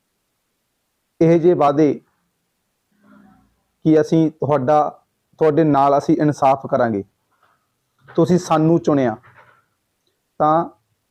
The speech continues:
ਤੁਹਾਡਾ ਜੋ ਅਧਿਕਾਰ ਆ ਅਸੀਂ ਉਹ ਸੋਨ-, ਤੁਹਾਨੂੰ ਜ਼ਰੂਰ ਦੇਵਾਂਗੇ, ਪਰ ਉਹ ਸਾਰੀਆਂ ਗੱਲਾਂ ਭੁੱਲ ਜਾਂਦੇ ਨੇ। ਸਿੱਧੂ ਮੂਸੇਵਾਲਾ ਦਾ ਕਤਲ ਹੋਇਆ, ਹਜੇ ਤੱਕ ਉਹਦੀ ਕੋਈ ਸੁਣਵਾਈ ਨਹੀਂ।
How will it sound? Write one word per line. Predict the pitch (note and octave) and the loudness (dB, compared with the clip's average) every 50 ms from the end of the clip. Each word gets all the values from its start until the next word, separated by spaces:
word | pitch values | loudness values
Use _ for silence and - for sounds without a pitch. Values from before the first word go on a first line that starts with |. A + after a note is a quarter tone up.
| _ _ | _ _
ਤੁਹਾਡਾ | D#3+ C#3 C#3+ D3 C#3 C3 B2+ D3+ D3+ D#3 D#3 D#3 - - _ _ _ _ _ _ - | -2 0 0 0 0 0 0 2 2 0 0 -4 -10 -20 _ _ _ _ _ _ -4
ਜੋ | C3 D#3+ E3 E3 | 0 0 2 2
ਅਧਿਕਾਰ | D3+ E3 - - D#3+ C3+ B2 B2 B2+ | 0 0 0 0 0 2 2 2 2
ਆ | C#3 C#3+ D3 | 2 2 2
ਅਸੀਂ | D3 D#3 E3+ | 2 0 0
ਉਹ | D#3+ | 0
ਸੋਨ-, | - - D#3 D3+ D3+ D3 | 0 -2 -2 -2 -2 -2
ਤੁਹਾਨੂੰ | D3 - D#3 D#3 D3+ D3 D3+ D#3+ D3+ | -4 -2 -2 -2 0 2 0 0 0
ਜ਼ਰੂਰ | B2+ C3 C#3 D#3 D#3+ B2+ | 0 0 0 0 0 0
ਦੇਵਾਂਗੇ, | B2+ C3+ B2+ B2 A#2+ A#2 G#2 F#2+ F#2+ - _ _ _ _ _ _ _ _ _ _ _ _ _ _ _ _ _ _ - | 0 -2 -2 -2 -4 -4 -6 -8 -10 -12 _ _ _ _ _ _ _ _ _ _ _ _ _ _ _ _ _ _ -4
ਪਰ | D#3+ E3 | -2 -2
ਉਹ | E3+ | -2
ਸਾਰੀਆਂ | - D#3 D3 D3+ E3+ F#3 E3+ | 0 0 0 2 2 2 2
ਗੱਲਾਂ | D#3+ D#3 D3 D3+ D#3 D#3 | 2 0 2 0 -2 -2
ਭੁੱਲ | - F3 E3+ D3+ | -2 -2 0 0
ਜਾਂਦੇ | C3 C#3 B2+ A#2+ A#2+ A#2+ | 0 0 0 0 -2 -2
ਨੇ। | G#2+ G2 F#2+ _ _ _ _ _ _ _ _ _ _ _ _ _ _ _ _ _ _ _ - - | -4 -6 -10 _ _ _ _ _ _ _ _ _ _ _ _ _ _ _ _ _ _ _ -20 -8
ਸਿੱਧੂ | - D#3 C3+ C#3 F3+ F3+ | -4 -4 0 0 0 0
ਮੂਸੇਵਾਲਾ | E3+ D#3+ - E3+ D#3 D3+ D#3 D#3 D3+ D3+ D#3 D#3 - - _ _ _ _ - | 0 0 0 0 0 0 0 0 0 0 -2 -2 -6 -12 _ _ _ _ -4
ਦਾ | D3+ D3+ - - - | -4 -4 -4 -4 -4
ਕਤਲ | D#3+ D3+ - D#3+ D#3+ | -4 -4 -2 -2 0
ਹੋਇਆ, | D#3 D3 D#3 D3 C3 A#2+ | 2 2 0 0 0 -2
ਹਜੇ | - C#3 D3 C#3 D#3 | -2 -2 0 0 0
ਤੱਕ | D3+ D#3 D#3 - | 0 -2 -2 -2
ਉਹਦੀ | - D#3+ D#3 D#3 D3+ F#3 F3+ | 0 0 0 2 0 0 -2
ਕੋਈ | F3+ F3 D3+ D#3+ | 0 0 -2 -2
ਸੁਣਵਾਈ | D#3 - D#3+ C#3+ C3 B2+ B2 A#2+ | -2 -2 -4 -4 -2 -2 -2 -2
ਨਹੀਂ। | A2 G2+ | -4 -8